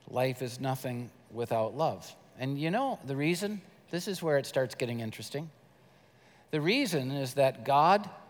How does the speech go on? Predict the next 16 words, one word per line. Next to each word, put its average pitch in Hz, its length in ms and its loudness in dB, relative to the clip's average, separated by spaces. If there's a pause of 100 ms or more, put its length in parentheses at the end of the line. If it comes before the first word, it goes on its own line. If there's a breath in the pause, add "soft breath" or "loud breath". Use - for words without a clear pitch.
created 147 640 4
us 98 640 -6 (1300)
for 190 280 6
love. 92 500 -4 (1600)
It's - 220 -8
why 135 160 4
God 131 260 6 (220)
created 135 680 2
us, - 420 -10 (1120)
for 120 180 -4
love. 117 280 4 (680 soft breath)
First, 156 360 0 (140)
to 143 100 -4
experience 139 760 -2 (160)
his 180 300 0
love, 139 280 6